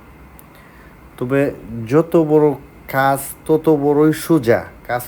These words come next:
করতে জানলে কিন্তু সব বিল্ডিংয়ের কাজ কিন্তু সোজা।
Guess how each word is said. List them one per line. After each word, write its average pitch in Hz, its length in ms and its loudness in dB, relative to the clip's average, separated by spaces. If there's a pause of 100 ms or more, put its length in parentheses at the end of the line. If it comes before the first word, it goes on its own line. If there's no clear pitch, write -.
করতে 139 320 -6
জানলে 170 320 -2
কিন্তু 165 480 -4 (340)
সব 147 220 -4
বিল্ডিংয়ের 143 580 -6
কাজ 131 160 -4 (100)
কিন্তু 131 240 -6
সোজা। 127 500 0